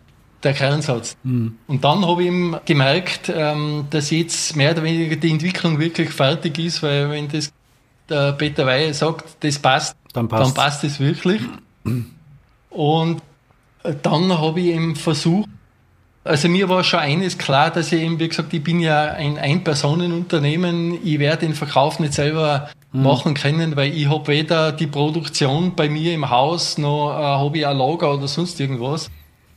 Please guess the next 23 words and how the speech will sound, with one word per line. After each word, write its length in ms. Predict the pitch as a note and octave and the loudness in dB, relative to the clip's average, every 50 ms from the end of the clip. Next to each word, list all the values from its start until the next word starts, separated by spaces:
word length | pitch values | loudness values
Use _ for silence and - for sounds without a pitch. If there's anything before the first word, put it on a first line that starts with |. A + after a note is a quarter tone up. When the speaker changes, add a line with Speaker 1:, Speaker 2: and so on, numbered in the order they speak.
| _ | _
Speaker 1:
Und 320 | - D#3+ C#3 D3 D3 C#3+ C#3+ | -2 2 2 2 2 2 -2
ich 120 | E3 C#3 | -2 0
bin 240 | D3 F3+ F3 E3+ E3+ | 2 2 2 2 0
eher 320 | - D3+ D3 C#3+ E3+ F3 | 0 0 2 4 4 2
der 140 | - D#3+ C#3+ D3 | 2 0 0 2
Techniker, 500 | C#3 D3 D#3+ - - F#3 D#3+ - - D3 | 0 0 0 0 -2 -2 -2 -2 -2 -2
der 140 | C#3+ D#3+ | -2 -2
Entwickler, 580 | D3+ D3+ C#3+ C#3 D#3 F#3 F#3 - - E3+ D#3+ D#3 | -2 -2 -2 -2 -2 -2 -4 -4 -2 -2 -2 -2
als 160 | D3 C#3+ C#3+ D3 | -2 -4 -4 -4
wie 80 | D3+ | -4
ein 60 | D#3 | -2
Verkäufer. 640 | D3 D3+ C#3+ C#3 - C#3 C3 C3+ C#3 C#3 - C3+ A2 - - _ _ _ _ _ _ _ _ _ _ _ _ _ _ _ - | -2 -2 -2 -2 -2 -2 0 -2 -2 -2 -4 -6 -6 -8 -14 _ _ _ _ _ _ _ _ _ _ _ _ _ _ _ 0
Dann 480 | D3 C#3 D3 E3 F3+ F3+ F3+ F3+ E3 - - | 2 2 2 2 0 0 -2 -2 -4 -6 -4
geht 240 | - D3+ D3+ E3+ E3+ | -2 0 0 0 0
man 220 | G3 E3+ E3 E3 C3+ | 0 -2 0 0 0
halt 240 | D3+ D#3 F3 F3 | 0 0 0 0
so 160 | - - E3+ D#3+ | 0 0 0 2
nach 220 | D#3+ D3 C#3+ - | 2 0 -2 -2
außen 460 | - A#2+ C3+ D#3+ F3+ - - - G3 F#3+ | 0 0 0 0 0 -2 -2 0 2 2
und 540 | F#3+ F#3 F3 F#3 E3+ D3+ D#3 D3+ D3+ - - | 2 0 0 -2 -4 -4 -4 -4 -6 -6 -4
schreibt 480 | E3+ - - D3 C3+ D3 E3+ - - - | -2 0 2 2 2 2 0 -2 -2 -2
einmal, 560 | E3 D#3 D#3 D3+ D3+ D3+ D3+ D3+ D3 D3+ D#3 | 0 0 0 0 0 0 0 0 0 -2 -2
ähm, 640 | - D3+ C#3+ C#3 C3+ C3+ C3+ C3+ C3+ C3 C3+ C3 B2+ | 0 0 2 2 2 2 0 0 -2 -2 -2 -4 -4